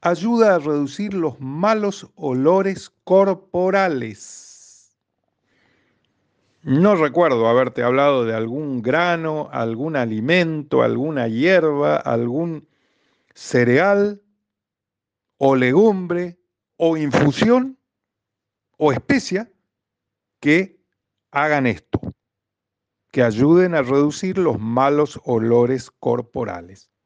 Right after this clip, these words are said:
¿sí? Gracias a su poder antiinflamatorio, alivia el dolor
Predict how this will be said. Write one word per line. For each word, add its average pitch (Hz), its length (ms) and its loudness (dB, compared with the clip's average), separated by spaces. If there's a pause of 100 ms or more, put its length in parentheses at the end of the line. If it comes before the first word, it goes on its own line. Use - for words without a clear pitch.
(140)
¿sí? 233 240 -8 (1500)
Gracias 147 720 -2
a 139 100 -2
su 127 220 -8
poder 165 500 2
antiinflamatorio, 135 1300 0 (440)
alivia 147 500 0
el 147 140 2
dolor 139 500 2